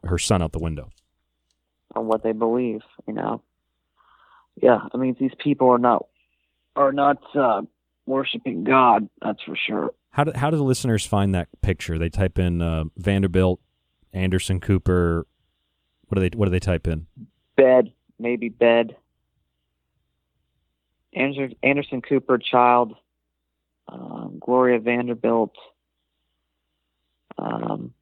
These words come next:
Speaker 2: Anderson Cooper, child. May-, that probably we should bring it up under images.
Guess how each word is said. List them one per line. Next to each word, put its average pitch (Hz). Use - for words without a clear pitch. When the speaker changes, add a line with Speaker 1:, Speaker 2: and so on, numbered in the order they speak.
Speaker 2:
Anderson 117
Cooper, 113
child. 113
May-, 110
that 107
probably 104
we 117
should -
bring 92
it -
up -
under -
images. -